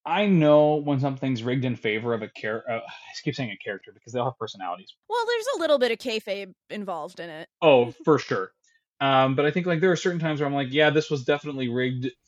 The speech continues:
Speaker 1: for this person to win this or, like, for this person not to win this," because as with any show, especially with reality T V, with American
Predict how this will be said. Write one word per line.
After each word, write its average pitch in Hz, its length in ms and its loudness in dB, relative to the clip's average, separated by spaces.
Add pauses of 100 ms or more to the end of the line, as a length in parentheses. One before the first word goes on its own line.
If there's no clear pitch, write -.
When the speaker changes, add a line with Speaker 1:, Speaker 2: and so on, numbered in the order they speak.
(140)
Speaker 1:
for 151 240 8
this 131 280 0
person 135 400 -4
to 123 100 -8
win 123 220 -2
this 123 200 -2
or, 110 120 -6
like, 104 140 -8 (120)
for 127 140 -4
this 127 100 -4
person 120 300 -6
not 117 180 -6
to 123 60 -6
win 117 120 -4
this," 117 160 -10
because 139 880 0 (720)
as 165 220 4
with 165 100 0
any 160 200 0
show, 165 600 4
especially 156 360 0
with 143 100 -2
reality 131 380 2
T 123 160 -8
V, 156 420 -4 (800)
with 127 180 -2
American 143 680 0